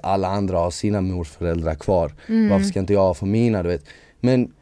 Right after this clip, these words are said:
Speaker 1: å andra sidan så gav det mig ett perspektiv, typ så här, tidigt, i en tidig ålder, typ, hur dyrbart livet är och att du inte ska ta det för givet. Så att,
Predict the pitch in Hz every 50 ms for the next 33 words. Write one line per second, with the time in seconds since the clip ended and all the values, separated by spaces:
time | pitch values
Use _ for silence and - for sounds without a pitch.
0 | _ _ _ _ _ - - 120 127 123 113 113 - - 147 135 131 123 123 120
1 | 113 107 - 123 110 113 117 113 107 110 117 113 113 113 110 107 101 - - 117
2 | 104 - - 110 - - - - 117 107 104 98 95 73 - - - 101 92 -
3 | - 123 110 92 78 - - - - 123 123 127 117 110 110 104 - - - -
4 | _ - - - - - 101 101 - - 123 120 110 113 113 113 107 98 92 87
5 | - - 98 95 - - - 113 104 92 110 104 104 92 92 101 92 92 92 -
6 | - 101 104 98 85 98 95 - - 123 139 120 101 87 80 73 80 82 82 87
7 | 95 98 98 92 - - 95 82 - 98 92 90 85 - - 101 110 117 127 127
8 | 107 101 - - 120